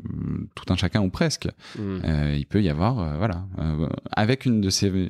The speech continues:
Speaker 1: fort d'une de ces motivations, bah, vous pouvez assez vite, euh, créer quelque chose, euh, qui est en dehors et voilà.
Speaker 2: C'est, c'est, c'est, c'est, euh, c'est, euh, compliqué et intéressant parce que <laughs> c'est, c'est, euh, ça, comme tu le dis, ça peut basculer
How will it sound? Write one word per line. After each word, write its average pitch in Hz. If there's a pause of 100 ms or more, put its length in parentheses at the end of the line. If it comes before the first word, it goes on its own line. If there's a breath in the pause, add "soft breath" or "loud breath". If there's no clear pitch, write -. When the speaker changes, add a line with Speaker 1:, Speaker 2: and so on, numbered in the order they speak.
Speaker 1:
fort 120
d'une 113
de 113
ces 101
motivations, 98 (580 loud breath)
bah, 76
vous 85
pouvez 87
assez 110
vite, 95 (120)
euh, 78
créer 82
quelque -
chose, -
euh, 80
qui -
est -
en 87
dehors 85
et -
voilà. - (500)
Speaker 2:
C'est, -
c'est, 87
c'est, 82
c'est, -
euh, 82 (140)
c'est, -
euh, - (540)
compliqué 127
et 123
intéressant 113
parce 113
que 107
<laughs> -
c'est, 117 (380 loud breath)
c'est, 98
euh, 87
ça, - (100)
comme 104
tu -
le 98
dis, 120
ça -
peut -
basculer 92